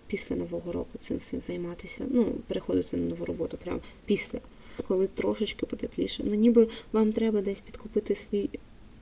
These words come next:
ресурс, але при цьому все рівно ще зануритись в себе, щоб в потрібному напрямку скерувати той ресурс, щоб зрозуміти, в якому напрямку ви хочете взагалі далі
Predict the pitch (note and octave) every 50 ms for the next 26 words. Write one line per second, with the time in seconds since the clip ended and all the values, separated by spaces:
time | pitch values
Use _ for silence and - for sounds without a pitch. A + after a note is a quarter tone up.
0 | - - - - - F#3 F#3 - - - - A#3 C#4 F4+ - - - - - -
1 | - - - - - - - - - - - - - - - - - - - -
2 | G3 F#3+ G3 F#3+ - - G3+ F3+ - - A3 A3+ A3+ A3+ G#3+ G3+ C4 - - -
3 | F#3 G3 G3+ A3 G#3+ G#3+ G3+ G3 F#3+ - - - - - - - - - - -
4 | - F#3+ - - F#3 F#3 F#3 F#3 G3 F#3+ - - F3+ - - E3+ E3 F3 F3 -
5 | - - E3+ E3 F3 F3+ G3 A3 A#3 - - - - - - - - - - F#3
6 | F3 F3 F#3 F3+ F3 E3+ E3 - - - - - - - - - - - - -
7 | - - - - - G3 - - - A3+ G#3 - F3 F3 F3 F3 F3 F3 F#3+ F#3+
8 | - - - F3 F3 - - - - - E3+ F3 E3+ D#3+ E3+ F3 - - - -
9 | - E3+ - F3 - A#3+ - - - - A3 G#3 G3 F#3+ F#3 F3 - G3 A3 B3+
10 | - G3 F3 E3 F3+ - - G#3 G3 F#3 F3 F#3+ G3+ G#3 - - F#3 F#3 - -
11 | E3+ E3+ - - F#3+ F#3 - - - - - - - - F3 - F3+ F3 F3 E3+
12 | F3 F3+ E3+ E3+ F3